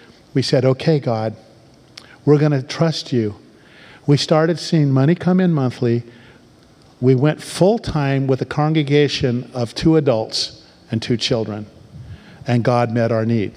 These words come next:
Because he can fill the jars. Getting us to give up the jars is the challenge. We're the jars, aren't we?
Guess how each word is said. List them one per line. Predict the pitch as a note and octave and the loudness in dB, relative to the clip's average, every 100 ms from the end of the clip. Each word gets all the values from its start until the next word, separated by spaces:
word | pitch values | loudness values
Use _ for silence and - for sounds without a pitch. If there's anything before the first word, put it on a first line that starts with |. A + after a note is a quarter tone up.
| - - - - - - - - - - | -18 -20 -20 -20 -16 -16 -16 -16 -14 -4
Because | C3+ - E3+ F3 D3 - | -4 0 0 2 0 0
he | - E3 | 2 2
can | - F3+ | 0 -2
fill | - D#3+ D3 | 0 0 0
the | C3+ | 0
jars. | B2 C#3 B2+ A#2 G2+ - - - - - - - - - - - - - - - - - D#3+ - B3 C#4 G3+ - - - - - - - - - A#2 | -2 0 0 0 -2 -4 -4 -8 -20 -20 -20 -20 -20 -20 -20 -20 -20 -16 -14 -14 -16 -18 -18 -18 -18 -20 -20 -20 -18 -18 -18 -20 -20 -20 -20 -10 -2
Getting | C#3 G#3 G3+ | -2 0 -2
us | G3 - | -4 -6
to | D#3+ | -4
give | D3+ D#3+ | -2 0
up | F3+ F3+ | 0 0
the | D3+ | -6
jars | B2 C3 B2 B2 A2 | -2 0 0 -2 -4
is | C#3+ A2+ | -8 -6
the | B2 | -6
challenge. | - B2 A2 G2+ - - - - - - - - - - - - - - - _ _ _ _ | -6 -6 -6 -10 -10 -12 -12 -20 -20 -20 -20 -20 -20 -20 -20 -20 -20 -20 -20 _ _ _ _
We're | E3+ A#2+ D3+ | -4 4 4
the | C3+ | 4
jars, | A#2 B2 G#2+ F#2+ A2 | -2 -4 -4 -6 -4
aren't | A2+ B2 | -2 0
we? | B2+ | -2